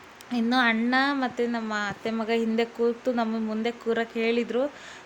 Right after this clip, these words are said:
ಅಲ್ಲಿ ಇಬ್ರಿಗೆ ಅಷ್ಟೇ ಜಾಗ ಆಗೋದು, ಇನ್ನು ಯಾರಾದರೂ ಒಬ್ರು ಇಲ್ಲೇ ಕೂರ್ಬೇಕಾಗಿತ್ತು. ಹಾಗಾಗಿ ಯಾಕೆ ಎಲ್ಲರೂ ಒಟ್ಟು ಇಲ್ಲಿ ನಾವೇ ಕೂತ್,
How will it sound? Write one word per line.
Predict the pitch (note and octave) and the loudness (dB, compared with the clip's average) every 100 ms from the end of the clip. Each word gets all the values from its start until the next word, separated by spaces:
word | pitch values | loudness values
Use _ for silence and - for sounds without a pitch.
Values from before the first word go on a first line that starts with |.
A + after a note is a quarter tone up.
| - | -2
ಅಲ್ಲಿ | B3+ C4 C#4+ | 0 0 -2
ಇಬ್ರಿಗೆ | B3+ G#3+ B3+ C4+ | -2 -2 0 2
ಅಷ್ಟೇ | A#3+ - C4+ | 0 0 0
ಜಾಗ | A#3+ A3+ G#3+ | 2 2 2
ಆಗೋದು, | G3+ G3+ G#3+ | -2 -2 -2
ಇನ್ನು | A3+ A#3 | -2 0
ಯಾರಾದರೂ | G#3+ A#3 A#3 A#3+ | 2 0 0 -2
ಒಬ್ರು | G#3 B3 | -2 -2
ಇಲ್ಲೇ | A#3 A#3 | 0 0
ಕೂರ್ಬೇಕಾಗಿತ್ತು. | A#3 A3+ G#3 G3+ F#3+ G3+ F#3+ F#3+ A#3+ | 0 -4 -4 -6 -6 -6 -6 -6 -4
ಹಾಗಾಗಿ | A#3 A3+ A3+ A3+ A3+ A#3 | -2 -2 -2 -4 -4 -2
ಯಾಕೆ | A3+ A#3 A#3 A3+ A3 | 0 -2 -4 -6 -4
ಎಲ್ಲರೂ | G3 G#3 A3 | -2 -2 -2
ಒಟ್ಟು | A3+ G#3+ A3 | -4 -4 -4
ಇಲ್ಲಿ | G#3 G#3 | -2 -2
ನಾವೇ | G3+ G3 G3+ A#3 | -4 -4 -2 -4
ಕೂತ್, | A3+ G#3+ F#3+ | -4 -6 -6